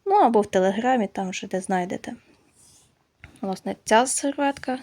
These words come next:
ця схема також мені в Фейсбуці підписниця прислала і попросила розібрати. Можна доріжку, тобто квадратна основа, як хочете. Хочете доріжку, хочете квадратну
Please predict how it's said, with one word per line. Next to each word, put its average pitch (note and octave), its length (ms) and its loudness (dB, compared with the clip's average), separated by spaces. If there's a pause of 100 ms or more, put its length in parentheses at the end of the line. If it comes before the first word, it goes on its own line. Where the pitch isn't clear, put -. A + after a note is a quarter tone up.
(140)
ця G#3 180 -2
схема G3+ 380 -4
також - 380 -6
мені G3+ 180 -4
в - 100 -14
Фейсбуці F#3+ 540 -4
підписниця - 640 -8
прислала A#3 500 -4
і - 20 -10
попросила - 560 -8
розібрати. F#3+ 640 -8 (1800)
Можна C4+ 440 6
доріжку, B3 580 4
тобто - 280 -4
квадратна A3 560 4
основа, A3+ 600 0 (360)
як G#3+ 340 0
хочете. - 380 -2
Хочете A3 420 0
доріжку, G#3 480 0
хочете - 340 -4
квадратну G#3 680 0